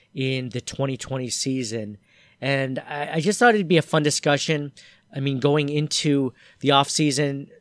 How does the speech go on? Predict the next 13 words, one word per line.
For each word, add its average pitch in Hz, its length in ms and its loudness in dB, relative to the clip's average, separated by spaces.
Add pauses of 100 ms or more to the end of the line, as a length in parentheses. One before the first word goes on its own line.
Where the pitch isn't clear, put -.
(180)
I 151 60 0
don't 156 160 2
know 147 160 4
if - 160 -6
either 151 340 2
of 131 300 0 (260)
the - 60 -8
three - 260 2
of 143 140 4
us 139 120 2
was 110 220 -2
ready 139 260 4
to 131 400 -2